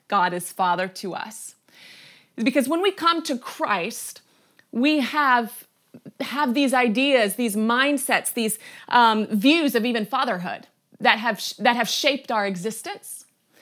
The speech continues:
From earthly fathers, from people we know, experiences we have endured and lived through, traumas, tragedies. And when we come to Christ, it's like our life begins,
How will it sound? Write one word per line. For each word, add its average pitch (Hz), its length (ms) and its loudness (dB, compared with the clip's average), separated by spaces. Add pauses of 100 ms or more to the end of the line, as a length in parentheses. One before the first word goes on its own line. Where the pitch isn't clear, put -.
(180)
From 262 260 2
earthly 277 400 2
fathers, 269 520 2
from 208 200 -4
people 277 420 0
we 262 160 0
know, 254 500 0 (220)
experiences 285 1000 0
we 262 160 -2
have 247 280 -4 (240)
endured 240 640 6
and 220 180 0
lived 247 220 2
through, 262 300 -2
traumas, 269 600 0
tragedies. 262 680 0
And 180 300 -6 (560)
when 254 120 2
we 277 120 4
come 330 260 0
to 294 100 -6
Christ, 285 540 0 (420)
it's - 200 -4
like 277 140 -2
our 285 180 4
life 269 420 0 (100)
begins, 214 760 0